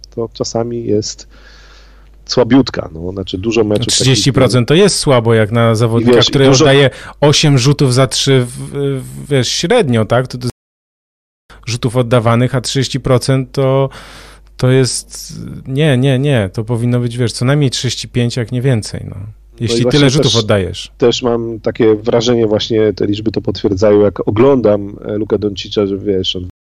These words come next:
Speaker 1: osiem na przykład, jeden na dziewięć, dwa na siedem, no to za dużo jest takich, e, takich spotkań.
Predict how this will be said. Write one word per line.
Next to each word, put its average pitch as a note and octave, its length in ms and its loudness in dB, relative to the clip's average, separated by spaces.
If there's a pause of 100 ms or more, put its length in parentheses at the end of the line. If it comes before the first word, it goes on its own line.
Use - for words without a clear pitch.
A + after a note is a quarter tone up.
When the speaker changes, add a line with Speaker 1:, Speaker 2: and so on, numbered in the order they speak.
(720)
Speaker 1:
osiem G2 420 -8
na - 120 -12
przykład, - 420 -12 (200)
jeden F#2 460 -2
na E2+ 80 -4
dziewięć, F2 520 -2
dwa E2+ 140 0
na E2 120 -4
siedem, F2 420 -2
no - 120 -8 (100)
to A#2+ 320 2 (1000)
za C#3 160 0
dużo C#3+ 240 4
jest G#2+ 140 2
takich, - 440 -4
e, G#2 420 0
takich - 380 -6
spotkań. A#2 640 0